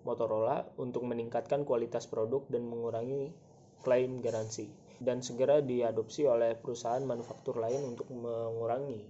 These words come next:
kerusakan di berbagai area. Yang selanjutnya yaitu pendekatan Malcolm Baldrige atau, eh, dan I F Q M, The Malcolm Baldrige National Quality Award,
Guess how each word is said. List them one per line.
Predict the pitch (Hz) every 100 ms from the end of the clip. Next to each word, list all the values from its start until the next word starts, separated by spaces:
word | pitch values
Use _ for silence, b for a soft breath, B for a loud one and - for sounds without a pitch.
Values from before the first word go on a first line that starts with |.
| -
kerusakan | - - - 113 127 131 135 - - - - B B B -
di | 123
berbagai | 120 117 113 110 110 123 120
area. | 123 110 107 95 - - - - - B B - - - - -
Yang | 117 113
selanjutnya | 120 117 113 135 131 113
yaitu | 110 127 120
pendekatan | 120 117 110 107 113 110 110
Malcolm | 110 110 117
Baldrige | 110 107 131 143 -
atau, | 120 117 113 113 113 117 -
eh, | 123 113 110
dan | 113 113 113 -
I | 120 110
F | -
Q | 113
M, | 117 180 - - b b b b _ - - - - -
The | 117
Malcolm | 113 113 117 117
Baldrige | 107 104 131 143 - - - 135
National | 117 120 113 113 110
Quality | 113 110 113 113 110 - - _ -
Award, | 120 123 139